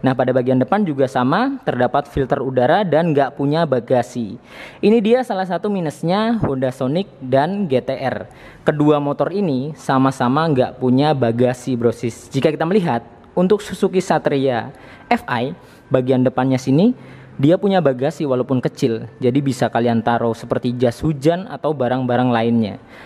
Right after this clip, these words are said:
Tapi Sonic ini dan Supra G T R sama sekali nggak punya bagasi, brosis. Jadi cukup ribet ya. Ketika kalian bawa jas hujan, apalagi musim hujan seperti sekarang,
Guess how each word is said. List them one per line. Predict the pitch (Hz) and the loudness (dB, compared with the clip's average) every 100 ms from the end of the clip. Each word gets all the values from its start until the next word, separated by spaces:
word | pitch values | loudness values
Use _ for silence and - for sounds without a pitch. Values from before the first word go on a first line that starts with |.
| - - | -16 -4
Tapi | 123 123 | -4 -2
Sonic | 131 123 120 | -2 -2 0
ini | 131 175 233 | 0 2 2
dan | 165 120 107 110 - - | 2 0 -2 -6 -12 -20
Supra | - - 254 190 | -10 -2 0 2
G | 139 | 0
T | 139 165 | 0 0
R | 135 143 - - - | -2 -4 -12 -20 -10
sama | - 127 127 | -2 0 0
sekali | 123 131 135 180 185 | 0 -2 -2 -4 -2
nggak | 127 - | -2 2
punya | 135 151 | 2 4
bagasi, | 156 127 123 147 - 143 | 2 0 0 -2 -2 0
brosis. | 127 - 127 - | 0 -2 -10 -2
Jadi | 139 165 | -2 0
cukup | 202 202 208 | -4 -2 0
ribet | 208 - | 0 0
ya. | 131 127 - - - | -2 -2 -8 -20 -8
Ketika | 143 139 147 | -4 0 0
kalian | 143 139 143 147 | 2 2 2 4
bawa | 131 127 127 123 120 120 123 - - | 4 4 2 2 0 -4 -8 -14 -2
jas | 143 139 | 0 2
hujan, | 220 175 160 135 | 2 2 0 0
apalagi | 135 135 135 160 | -2 -2 -2 -2
musim | 151 160 135 | -2 0 0
hujan | 135 135 131 | 2 2 0
seperti | 131 127 | -4 -6
sekarang, | 131 - 196 151 123 | -4 -2 0 0 -2